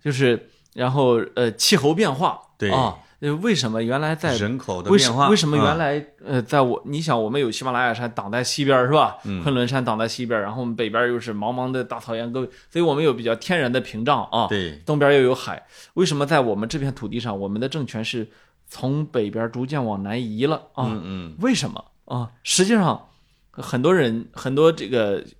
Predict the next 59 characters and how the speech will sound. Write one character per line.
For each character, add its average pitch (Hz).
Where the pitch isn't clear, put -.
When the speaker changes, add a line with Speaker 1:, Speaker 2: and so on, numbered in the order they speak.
Speaker 1:
很 123
多 147
学 135
者 131
就 120
认 123
为， 104
其 -
实 190
有 131
气 -
候 127
变 139
化 131
的 113
原 110
因， 143
Speaker 2:
哎。 95
Speaker 1:
是 156
吧？ 131
呃， 139
为 180
什 151
么 127
我 135
们 -
Speaker 2:
而 -
且 123
有 120
可 120
能 104
是 -
根 127
本 98
原 78
因。 78
Speaker 1:
对 165
啊， 131
呃， 156
为 202
什 190
么， 165
Speaker 2:
就 170
是 202
在 214
气 220
候 214
的 135
大， -
Speaker 1:
为-， 208
为 220
什 175
么 175
河 156
南 180
叫 185
豫 185
啊？ 113
Speaker 2:
嗯。 -